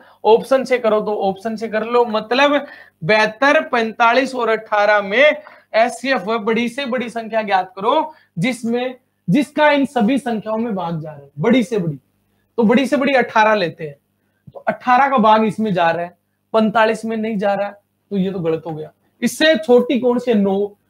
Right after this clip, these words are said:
नौ में, बहत्तर में नौ का भाग जा रहा है, पैंतालीस में जा रहा है और अठारह में जा रहा है। तो इस प्रकार इसका आंसर कितना आ जाएगा,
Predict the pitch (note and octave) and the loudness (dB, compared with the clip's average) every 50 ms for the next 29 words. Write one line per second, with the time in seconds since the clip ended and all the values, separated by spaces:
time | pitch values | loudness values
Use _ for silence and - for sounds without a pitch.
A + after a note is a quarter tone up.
0 | _ _ _ G3 G#3 A#3 A#3+ B3+ B3 C4+ C#4 B3 G#3+ - G3 F#3 G#3+ A3 G#3+ - | _ _ _ 2 4 4 4 4 4 2 0 -2 -2 -2 0 0 0 0 0 0
1 | B3+ C4+ C#4 C4+ B3 B3 B3 B3 B3+ A#3 G3+ G3+ G3+ G3+ F#3 F3+ F#3+ F#3 F#3 F#3 | 0 0 0 0 0 0 0 0 0 2 4 4 4 4 2 0 -2 -2 -2 -4
2 | F#3+ F#3+ - _ _ _ _ _ _ G3+ G3+ G#3 F#3+ A3+ G#3+ G#3+ A3+ - - A3+ | -6 -8 -12 _ _ _ _ _ _ -2 -2 0 0 0 0 0 0 -2 -4 -4
3 | A#3 G#3 G#3+ G#3 G3+ G3+ G3+ G#3 G#3 - - _ _ - G#3 G#3 G3 - - _ | -4 -2 0 0 0 0 -2 -4 -8 -10 -12 _ _ -10 -8 -8 -8 -10 -12 _
4 | _ D#3+ D#3+ E3 D#3+ D#3+ D3 D#3 D#3 D3+ D#3 D#3 - _ _ _ _ _ G#3+ A3+ | _ -16 -16 -14 -14 -16 -16 -16 -16 -16 -18 -18 -20 _ _ _ _ _ 0 0
5 | G#3+ G#3+ - - G#3 F#3+ F3+ A3 A3 G#3+ G#3 G3+ G#3 - G#3 F#3+ F#3 F#3 - F3+ | 0 0 -4 -6 -8 -4 0 2 2 4 2 0 -2 -4 -4 -4 -4 -6 -8 -10
6 | F3 F3+ E3+ E3+ - _ D#3 D#3+ D#3 E3 G#3 A#3 - | -10 -10 -10 -10 -12 _ -12 -10 -10 -10 -10 -12 -14